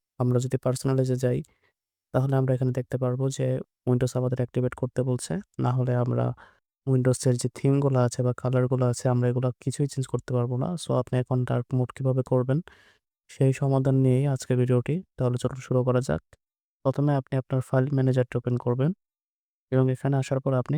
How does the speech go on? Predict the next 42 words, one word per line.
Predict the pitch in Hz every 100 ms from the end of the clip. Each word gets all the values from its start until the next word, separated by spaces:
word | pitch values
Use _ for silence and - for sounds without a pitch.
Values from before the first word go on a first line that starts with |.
| 175
সরাসরি | - 127 143 135
লোকাল | 123 131
ডিস্ক | 131 127 -
সি-তে | 143 - 135
চলে | 123
যাবেন। | 120 123 - _ _ _ _ _ -
এখানে | 131 131
আসার | - 143
পর | 147 147 -
এই | 131 127
যে | 131
অ্যাড্রেস | 131 131 127
বারটি | - 127 -
দেখতে | 127 - 127
পাচ্ছেন, | 123 - 143
এখানে | 131 135 139
একটি | 139
ক্লিক | 127 -
করবেন। | - 120 135 - _
ক্লিক | _ _
করার | 123 123 -
পর | 143 180 _ _ _ _ -
রিসোর্স-এ | 123 127 - 139 - 127
যাবেন, | 120 127 175 _ _ _ _ _ _ -
then | 127 -
আবার | 123 127
ক্লিক | - -
করবেন, | 135 127 165 - _ -
আবার | 123
ক্লিক | - 131
করার | 131 131
পর | - - -
থিমস-এ | - 131 123
যাবেন। | 120 120 _ _ _ _ _ _ _
Then | 139 165 _ _ -
এই | 123 123
যে | 123
আমাদের | 123 123 127
একটা | 123 -
হচ্ছে | 123 123 135
মেইন | 123 127
পার্ট, | -